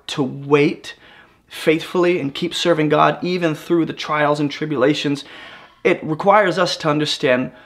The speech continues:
what God has said about the waiting and what he's, um, specifically said about, um, what our faithfulness is going to produce. But that's always gonna be specific for each person. But there are general principles in wisdom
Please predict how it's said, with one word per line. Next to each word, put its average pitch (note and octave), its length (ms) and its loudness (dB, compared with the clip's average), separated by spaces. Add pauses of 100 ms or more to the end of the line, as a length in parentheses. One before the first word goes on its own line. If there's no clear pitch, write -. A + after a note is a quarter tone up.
what D3+ 200 4
God D#3 140 4
has D3 120 2
said D3 180 2
about C3 380 4
the C#3 80 0
waiting C3 320 2
and B2+ 120 -2
what C3+ 140 0
he's, C#3+ 300 -4 (380)
um, B2 540 0 (240)
specifically E3 680 -2
said B2 460 2 (380)
about, C3 540 2
um, A#2+ 440 2
what C#3 200 2
our C3+ 140 4
faithfulness C#3+ 640 0
is C3 100 -4
going B2+ 240 0
to C3 140 -6
produce. A#2+ 440 -4
But - 280 4 (200)
that's D#3 200 2
always D#3+ 200 4
gonna C#3+ 180 2
be C#3+ 100 0
specific C#3+ 500 -4
for - 120 -4
each - 160 -6
person. C#3 440 0
But D3+ 200 2
there D#3+ 100 6
are D#3 120 6
general D#3 580 4
principles D3 540 -2
in C#3 120 0
wisdom C#3+ 400 0